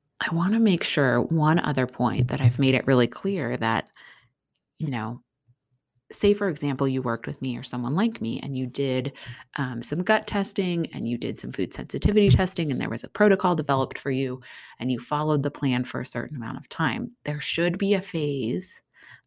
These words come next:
of reintroduction. So there should be a phase where you learn how to reintroduce the foods that you removed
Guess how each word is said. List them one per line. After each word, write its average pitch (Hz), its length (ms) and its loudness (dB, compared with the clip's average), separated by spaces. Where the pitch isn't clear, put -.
of 135 140 -2
reintroduction. 123 960 -2
So - 160 -12
there 147 120 -8
should 151 300 0
be 202 140 6
a 220 80 4
phase 151 720 -2
where 151 680 4
you 123 440 2
learn 147 600 -2
how 147 520 0
to 123 440 -2
reintroduce 135 680 2
the - 80 -2
foods 123 360 -2
that 139 160 -6
you 139 120 -10
removed 131 920 -2